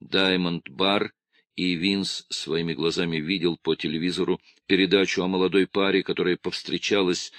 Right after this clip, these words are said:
с внеземным существом в диких местах южнее пика Джонстона. Три недели назад в Анжелесском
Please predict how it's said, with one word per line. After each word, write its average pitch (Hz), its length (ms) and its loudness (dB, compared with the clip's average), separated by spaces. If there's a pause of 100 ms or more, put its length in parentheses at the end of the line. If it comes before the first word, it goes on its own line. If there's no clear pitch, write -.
с - 240 -8
внеземным 107 880 0
существом 98 760 -2
в 73 160 -12
диких 92 420 -4
местах 90 400 -2
южнее 87 460 -4
пика 95 320 -4
Джонстона. 107 680 -2 (1040)
Три 101 200 4
недели 107 320 2
назад 104 460 0
в 82 300 -10
Анжелесском 98 840 0